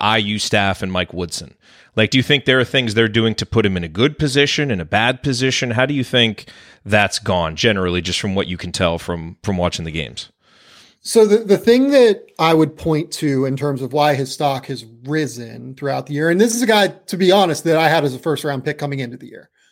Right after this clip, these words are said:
Speaker 2: So I, I really quite liked him. A-, and I thought that being like a, I, I tend to really like these guys that are six-foot-five point guards that show real ball skills, real passing ability, uh,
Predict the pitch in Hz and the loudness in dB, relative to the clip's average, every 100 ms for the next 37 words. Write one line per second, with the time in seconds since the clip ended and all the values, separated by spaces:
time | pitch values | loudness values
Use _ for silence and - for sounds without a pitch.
0 | _ - 170 156 139 - _ _ _ - | _ -2 4 6 4 0 _ _ _ -6
1 | 208 190 185 190 175 156 - _ - 185 | -2 2 4 6 4 2 -4 _ -4 -2
2 | 143 139 127 - - - 135 147 156 156 | -2 -4 -6 -10 -18 -20 -20 -14 -10 -4
3 | 151 135 160 151 147 160 147 - _ _ | -4 -2 2 2 2 -2 -2 -6 _ _
4 | _ 180 180 175 160 156 165 180 - 190 | _ 2 4 6 4 2 0 -2 0 0
5 | 214 214 190 180 170 156 147 147 156 139 | 4 4 6 4 4 2 2 0 -4 -6
6 | 143 143 139 135 147 147 139 135 131 127 | -2 0 0 -2 -6 -4 -2 0 -2 -6
7 | - _ - - 180 - 175 185 170 156 | -18 _ -4 -2 -2 0 0 0 2 2
8 | 147 - 165 151 - 147 139 127 - 143 | 2 0 -4 -2 2 4 4 0 -4 -4
9 | 165 156 131 139 139 131 139 131 - 143 | 2 2 2 2 2 2 2 2 -2 -4
10 | 131 127 123 - 143 135 143 139 135 139 | -2 -4 -8 -6 -2 -2 0 -2 -2 -6
11 | 127 131 127 127 123 - - - - 139 | -6 -6 -6 -6 -10 -14 -20 -18 -2 -2